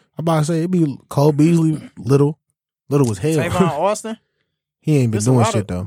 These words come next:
Speaker 2: Deshaun Jackson, they all little.
Speaker 1: Deshaun Jackson ain't that damn little, though. He like
Speaker 2: When he first
Speaker 1: five ten.
Speaker 2: came to li-, man, listen, when he was on the Eagles, he was, he was little, bro.
Speaker 1: He was just skinny. He wasn't little, though.
Speaker 2: Bro, DeVonta Smith is skinny.
Speaker 1: Yeah.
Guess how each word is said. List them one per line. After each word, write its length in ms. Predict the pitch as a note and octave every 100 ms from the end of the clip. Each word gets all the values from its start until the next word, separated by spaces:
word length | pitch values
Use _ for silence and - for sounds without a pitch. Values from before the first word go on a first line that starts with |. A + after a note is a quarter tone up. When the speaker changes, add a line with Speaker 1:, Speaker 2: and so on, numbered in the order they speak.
| C#3+
Speaker 2:
Deshaun 380 | - F#3+ F#3+
Jackson, 420 | D3+ F#3+ A#3+ A#3+ G3+
they 180 | F3 G#3+
all 240 | F#3+ A3+
little. 240 | G#3 A#3+ C#3+ - _ _
Speaker 1:
Deshaun 320 | A2+ C#3+ C#3
Jackson 240 | D#3+ C3
ain't 120 | G#2+ G#2+
that 160 | A#2+
damn 240 | F#2 F2+ F2
little, 160 | F2+
though. 120 | F2
He 60 | A#2
like 220 | C3+ A2+
Speaker 2:
When 160 | D#3 F#3+
he 60 | -
first 100 | F#3
Speaker 1:
five 120 | F3
ten. 60 | C3+
Speaker 2:
came 140 | F#3+
to 60 | F#3
li-, 120 | F#3+
man, 560 | D#3+ F3 F#3+ F#3 F3+ E3 _
listen, 320 | E3 D#3+ C#3+
when 120 | D3+
he 60 | E3
was 140 | E3+
on 120 | E3 D#3+
the 120 | D#3+
Eagles, 280 | E3+ D3+ D3
he 80 | D#3+
was, 340 | B2 A#2+ -
he 80 | D#3+
was 120 | D3+
little, 360 | B2 E3+ D3+ C3
bro. 280 | B2 C3+ C#3 - - -
Speaker 1:
He 60 | F#3
was 100 | D#3
just 200 | D3+ -
skinny. 280 | - D#3+
He 100 | B2
wasn't 240 | C#3+ B2+ G2
little, 220 | A#2+ G#2+
though. 240 | F#2 F#2 - _ _ _ -
Speaker 2:
Bro, 220 | A#2 A2+
DeVonta 500 | G#2+ G2+ A#2+ A#2 A2
Smith 320 | - B2 B2+ A#2+
is 80 |
skinny. 600 | - - - A#2+ B2 A2+ _ _ _ _ _ A2
Speaker 1:
Yeah. 280 | A#2+ B2+